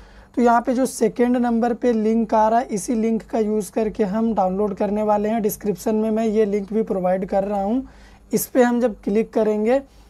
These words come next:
तो सोर्स फोर्ज डॉट नेम की वेबसाइट है, वो ओपन होगी, ठीक है। और यहाँ पे हम min जी डब्ल्यू जी सी सी कंपाइलर डाउनलोड करेंगे। इसी कंपाइलर की मदद से सी, सी प्लस प्लस का हमारा प्रोग्राम डाउनलोड,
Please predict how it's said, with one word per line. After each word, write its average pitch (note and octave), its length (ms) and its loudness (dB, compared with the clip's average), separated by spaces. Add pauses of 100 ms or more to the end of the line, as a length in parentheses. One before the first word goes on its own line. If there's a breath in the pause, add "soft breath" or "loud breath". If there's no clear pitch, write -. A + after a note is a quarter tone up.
(200 soft breath)
तो A3 80 -2
सोर्स B3 440 0
फोर्ज G#3+ 580 -2
डॉट F#3+ 360 -2
नेम G3+ 260 -6
की G#3+ 180 -4
वेबसाइट F#3+ 580 -2
है, G#3+ 60 4
वो G#3 320 0
ओपन F3 320 -4
होगी, D#3+ 260 -8
ठीक F#3 240 -6
है। C4+ 140 -2 (540 loud breath)
और G3+ 100 0
यहाँ G#3 400 0
पे A3+ 80 2
हम G#3+ 280 0
min B3 300 0
जी A#3 360 -2 (280)
डब्ल्यू G3+ 400 0
जी G3+ 200 -2
सी G3+ 180 -2
सी A3 180 -2
कंपाइलर F#3 680 0
डाउनलोड F3+ 540 -2
करेंगे। G3 500 -2 (460 loud breath)
इसी D4 260 0
कंपाइलर G#3 540 0
की A3 260 -2
मदद G3+ 340 -2
से A3 280 0
सी, B3 360 -2
सी A3 200 -2
प्लस G3 300 -6
प्लस G3+ 340 -6
का G#3 120 -4
हमारा F#3+ 280 0
प्रोग्राम F#3+ 460 -2
डाउनलोड, F#3 480 -2